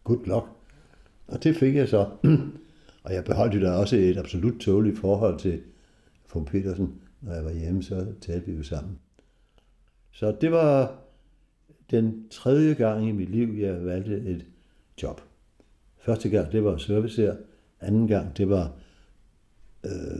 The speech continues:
Fenmar i England. Og så var tredje gang, det var så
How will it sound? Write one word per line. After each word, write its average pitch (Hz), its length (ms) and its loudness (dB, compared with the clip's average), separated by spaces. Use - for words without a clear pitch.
Fenmar 107 480 2
i 90 240 -6
England. 107 340 2
Og 120 560 4
så 107 80 2
var 110 80 4
tredje 139 420 4
gang, 101 300 2
det 107 100 0
var 104 360 4
så 98 220 0